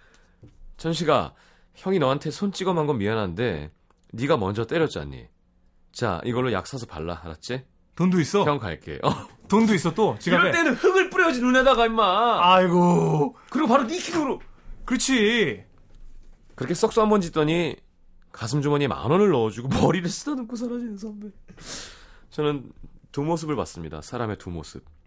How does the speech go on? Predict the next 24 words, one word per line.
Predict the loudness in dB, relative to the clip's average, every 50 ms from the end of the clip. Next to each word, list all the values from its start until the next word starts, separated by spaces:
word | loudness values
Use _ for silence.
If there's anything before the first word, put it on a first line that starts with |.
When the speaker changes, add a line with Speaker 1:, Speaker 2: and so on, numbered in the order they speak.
| _ _ _ _ _ _ _ _ _
Speaker 1:
세상에서 | -10 -6 -2 -2 -2 -2 -2
제일 | -2 -2 -2
멋진 | -2 -2 -2 -4 -6
선배인 | -6 -4 -4 -4 -2
줄 | -2 -2
알았는데 | -2 -2 -6 -6 -4 -4 -4 -6 -6 -12 -16
세상에서 | -14 -10 -8 -8 -8 -8
제일 | -8 -8 -8 -6
못된 | -6 -8 -8 -6 -4 -4
놈이었습니다. | -4 -4 -6 -8 -12 -14 -20 -20 -20 -20 -20 -20 _ _ _ _ _ _ -20 -20 -18 -10
그런 | -6 -4 -4 -4 -4
최악의 | -6 -4 -2 -2 -2 -2
반전이 | -4 -6 -8 -8 -8 -8 -8
또 | -8 -8
있나 | -8 -8 -10
싶어요. | -12 -16 -18 -18 -18 -18 -20 _ _ _ _ -20 -20 _ _ _ _ _ _ _ _ _ -20 -20 -20 -20
아. | -20 -18 -16 -16 -14 -16 -16 -16 -18 -18 -18 -20 -20 -18 -16 -16 -14 -14 -12 -6 -2
Speaker 2:
얘를, | -2 -2 -2 -2 -6 -12 -20 -20 -20 -20 -12 -4 0
얘를 | 0 2
어디 | 4 2 4 4
가서 | 4 4 4 2 2
만날 | 0 2 0 0 -2
수 | -2 -4 -8
있죠? | -8 -6 -4 -6 -6 -6